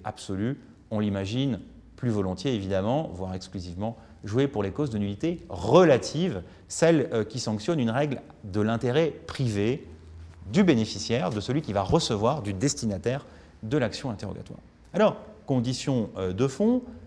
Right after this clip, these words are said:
une demande qui n'a d'effet que si la cause de nullité a cessé. Condition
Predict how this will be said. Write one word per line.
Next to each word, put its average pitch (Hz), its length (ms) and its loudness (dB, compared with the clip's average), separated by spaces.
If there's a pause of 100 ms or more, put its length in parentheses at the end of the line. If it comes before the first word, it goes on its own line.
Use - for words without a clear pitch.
(100)
une 120 180 2
demande 143 580 2 (600)
qui 127 420 -2 (160)
n'a 160 160 4
d'effet 127 420 0
que 139 140 -2
si 131 140 -2
la 117 100 2
cause 131 160 -2
de 120 80 -2
nullité 120 460 -2
a 165 420 -4
cessé. - 460 -10 (400)
Condition 208 640 0